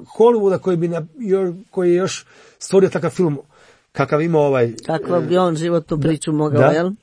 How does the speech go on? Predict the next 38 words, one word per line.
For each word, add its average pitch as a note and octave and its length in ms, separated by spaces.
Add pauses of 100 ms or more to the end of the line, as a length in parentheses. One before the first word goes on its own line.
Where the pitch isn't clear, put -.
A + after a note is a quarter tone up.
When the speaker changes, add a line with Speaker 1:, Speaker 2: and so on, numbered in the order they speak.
(320)
Speaker 1:
Ja C3+ 160
sam C#3 140
čuo, B2 360 (100)
ne C3+ 220
Speaker 2:
Mhm. F3 80
Speaker 1:
detalje, D#3+ 360
ali C#3+ 100
ono E3 120
što B2 100
sam C3+ 100
Speaker 2:
Da. D#3 80
Speaker 1:
čuo, C#3+ 320 (720)
i B2 140
on D3+ 140
sad C3 200
radi B2 240
za A2+ 120
Isusa. - 380 (240)
Krunica C3+ 380
Speaker 2:
Mhm. - 100
Speaker 1:
oko - 120
vrata B2+ 500 (120)
i - 120
on A2+ 80
mora A#2+ 260
tu A#2+ 140
krunicu. C#3 440
Speaker 2:
Da. - 140 (200)
Ljudi F3+ 280
se - 200
često D#3 600
bacaju D#3+ 560
na C#3 120
prošlost G#3+ 640
umjesto F3 400
da D3 120
gledaju D#3+ 380
sadašnjost G3 720